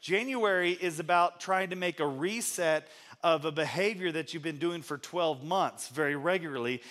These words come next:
and you're wanting to interrupt it, and that's a struggle because it's a clash of culture. You're trying to start a new culture, a new way. This is just kind of a microcosm.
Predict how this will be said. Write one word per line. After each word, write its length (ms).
and 100
you're 120
wanting 280
to 160
interrupt 540
it, 200
and 160
that's 280
a 60
struggle 1120
because 300
it's 140
a 40
clash 720
of 160
culture. 400
You're 160
trying 260
to 60
start 280
a 40
new 560
culture, 380
a 80
new 220
way. 320
This 340
is 160
just 220
kind 180
of 100
a 80
microcosm. 1000